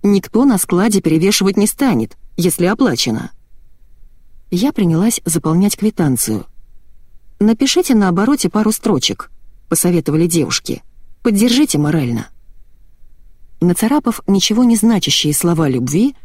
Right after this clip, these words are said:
я вытащила кошелек и отдала за заказ сумму, на которую обычная семья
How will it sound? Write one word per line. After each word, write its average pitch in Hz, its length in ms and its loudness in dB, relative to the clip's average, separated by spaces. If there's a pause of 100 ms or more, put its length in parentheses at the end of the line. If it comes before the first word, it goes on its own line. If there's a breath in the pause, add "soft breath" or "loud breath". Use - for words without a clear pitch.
(420)
я 208 240 2
вытащила 151 460 0
кошелек 185 520 -2 (340)
и 185 100 2
отдала 196 440 2
за 233 100 4
заказ 202 380 0
сумму, 190 680 2
на 160 140 0
которую 170 500 0
обычная 180 460 0
семья 165 460 0